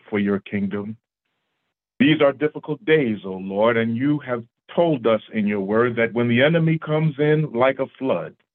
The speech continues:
that the Spirit of the Lord will lift up a standard against him. And we come asking, O God, and availing ourselves to you, that we might be that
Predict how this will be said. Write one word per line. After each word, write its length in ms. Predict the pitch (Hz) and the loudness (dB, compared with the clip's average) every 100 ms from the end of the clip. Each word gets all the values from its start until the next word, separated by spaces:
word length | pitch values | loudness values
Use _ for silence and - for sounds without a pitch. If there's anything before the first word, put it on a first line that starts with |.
| _ _ _ - | _ _ _ -4
that 160 | 101 | -2
the 120 | - 107 - | 0 -4 -6
Spirit 400 | - 143 139 131 | 0 4 6 4
of 60 | |
the 80 | 117 | 2
Lord 440 | 117 123 127 107 90 | 2 4 4 2 0
will 160 | 101 | -4
lift 360 | 107 131 123 120 | 0 0 0 -6
up 120 | 110 | -6
a 60 | 101 - | -8 -6
standard 440 | - 120 101 90 | -2 0 -2 -4
against 480 | 90 87 104 95 - | -8 -2 -2 -2 -6
him. 280 | 90 80 73 _ _ _ _ _ | -14 -14 -16 _ _ _ _ _
And 80 | - | 0
we 100 | 135 | 0
come 200 | 160 175 | 2 0
asking, 480 | 156 160 160 165 156 | 2 0 -2 -6 -4
O 200 | 143 151 | 0 0
God, 320 | 143 143 143 | 2 2 2
and 100 | 143 | -2
availing 440 | 135 127 139 151 147 | -4 2 2 2 -2
ourselves 540 | 151 - 160 160 160 _ | -4 -2 -2 0 -2 _
to 80 | 175 | -14
you, 260 | 143 101 87 | -10 -10 -8
that 220 | 101 98 _ _ _ | -8 -8 _ _ _
we 160 | 151 196 | 0 0
might 460 | 185 190 175 110 | 2 2 0 -6
be 180 | 170 202 | -4 -4
that 220 | 170 160 | -2 -4